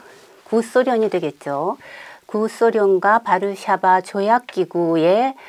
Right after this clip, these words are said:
에, 어떤 그 대항체로서,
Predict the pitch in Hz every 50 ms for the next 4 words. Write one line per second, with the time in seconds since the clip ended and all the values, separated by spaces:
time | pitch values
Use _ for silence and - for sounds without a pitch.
0 | - - - - _ - 156 151 147 143 139 - - - - - - - 180 175
1 | 175 175 170 170 165 160 - 175 156 156 156 156 - 196 202 220 214 214 202 -
2 | - 208 190 185 180 175 - - - - 196 214 226 240 247